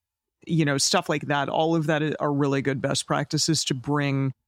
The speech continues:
into monogamy once you've had to do them in polyamory. But yeah, I, I'd say give yourself time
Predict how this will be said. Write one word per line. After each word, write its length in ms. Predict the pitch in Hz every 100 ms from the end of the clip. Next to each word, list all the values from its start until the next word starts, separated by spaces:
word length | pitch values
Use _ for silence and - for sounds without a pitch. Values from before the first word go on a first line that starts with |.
| _ _
into 360 | 180 180 185 170
monogamy 520 | 156 143 139 135 139
once 320 | 135 139 135
you've 100 | 151
had 120 | 139 127
to 100 | 139
do 140 | 139
them 160 | 131 135
in 100 | 139
polyamory. 840 | 131 131 135 135 131 123 92 180 - _ _ _
But 420 | 147 156 139 143 - -
yeah, 280 | 175 170
I, 200 | 135 135 -
I'd 200 | 160 151
say 200 | - 160
give 220 | 156 139
yourself 400 | 147 - 139 -
time 600 | - 139 139 143 147 147